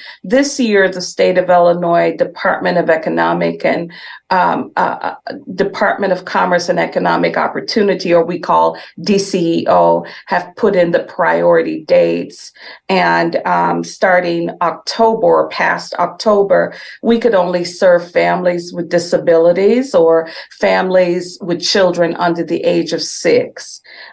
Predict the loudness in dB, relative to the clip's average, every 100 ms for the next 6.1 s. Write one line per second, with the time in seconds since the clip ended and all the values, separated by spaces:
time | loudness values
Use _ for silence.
0 | -4 0 0 0 -4 -2 -2 0 -2 -2
1 | 0 0 2 -2 -4 -2 2 4 2 0
2 | -6 -18 -20 -20 _ -4 0 2 2 -2
3 | -4 -8 0 2 2 0 -2 2 2 2
4 | -4 0 2 2 2 0 0 0 0 0
5 | 0 -2 -6 -2 0 0 2 2 2 0
6 | -4